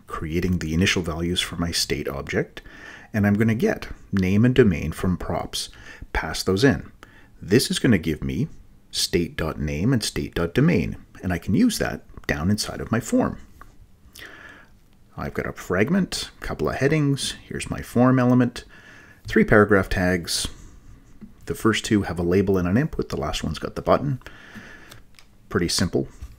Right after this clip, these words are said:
I have a value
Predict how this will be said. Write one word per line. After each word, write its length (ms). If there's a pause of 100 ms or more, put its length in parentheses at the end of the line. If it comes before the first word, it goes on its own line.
(1400)
I 120
have 240
a 180
value 680